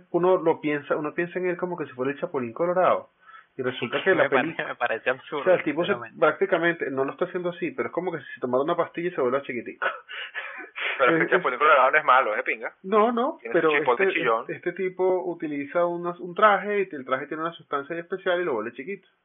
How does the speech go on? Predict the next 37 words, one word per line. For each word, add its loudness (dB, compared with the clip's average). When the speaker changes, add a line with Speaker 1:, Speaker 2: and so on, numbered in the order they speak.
Speaker 1:
Y -2
con -4
Speaker 3:
Ah, 8
Speaker 1:
el 8
Speaker 3:
ya, 10
pero 6
Speaker 1:
traje 6
Speaker 3:
ya, 8
o -20
sea, 2
aquí 2
Speaker 2:
El 10
Speaker 3:
hablando 8
Speaker 2:
traje, 8
bueno. 6
Speaker 3:
aparte 2
del 2
review, 0
¿qué 0
fue 4
lo 4
que 4
más 4
te -2
gustó -2
de 4
la 4
película? 0
O -10
sea, -10
la -6
historia, 4
el, 0
los 4
Speaker 1:
Eh, 2
Speaker 3:
efectos. 2
Speaker 1:
la, 2